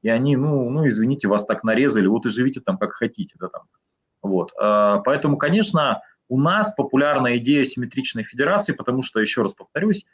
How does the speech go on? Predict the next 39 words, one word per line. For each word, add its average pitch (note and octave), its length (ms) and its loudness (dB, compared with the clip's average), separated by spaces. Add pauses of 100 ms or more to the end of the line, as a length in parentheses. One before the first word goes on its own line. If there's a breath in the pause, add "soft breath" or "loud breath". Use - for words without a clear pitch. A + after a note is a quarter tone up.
(200)
мы C#3+ 240 4
немного B2 360 2
побаиваемся G#2 720 2
Китая, G3 560 -2 (420)
мы D#3 220 4
понимаем, C#3+ 680 4
что A2 280 -2
у A2 60 4
нас A#2+ 220 0
культурно C3+ 680 4
союзников G2+ 720 -2 (300)
нет, A#2 420 2 (160)
южнее C3 480 0
страны D3 400 0
совершенно D#3+ 500 0
другой A2 340 2
культуры. G2+ 460 -4 (480)
Вот G#2+ 240 -6
Монголия, B2 680 2
казалось A2+ 380 0
бы, G2+ 200 -4 (220)
всё - 240 -2
со-, - 140 -2
весь C#3+ 240 0
советский B2+ 340 0
период C#3 520 2
была A2 280 0
поговорка, B2 540 0
да, A2 100 2
там, G2 180 -2
«Монголия G#2 440 4
не, G2 460 0
курица - 380 0
не A2 80 2
птица, C3 320 -6
Монголия G#2 380 4
не G#2 80 2
за G#2+ 120 0
граница». E3 480 2